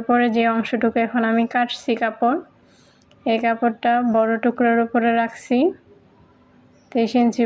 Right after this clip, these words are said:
পরিমাপে যেটা কাটছিলাম। তো এখন সব দিকে এক সমান মাপ হতে হবে,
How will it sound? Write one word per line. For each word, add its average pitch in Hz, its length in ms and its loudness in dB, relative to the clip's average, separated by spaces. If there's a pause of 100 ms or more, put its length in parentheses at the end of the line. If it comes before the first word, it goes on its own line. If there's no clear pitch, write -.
পরিমাপে 226 520 2 (100)
যেটা 226 240 0
কাটছিলাম। 226 640 0 (760)
তো - 80 -12 (140)
এখন 247 300 0 (1500)
সব 233 300 -2 (200)
দিকে 247 240 2 (140)
এক 240 80 -6 (120)
সমান 233 420 0
মাপ 214 220 -2
হতে 226 360 0
হবে, 202 280 0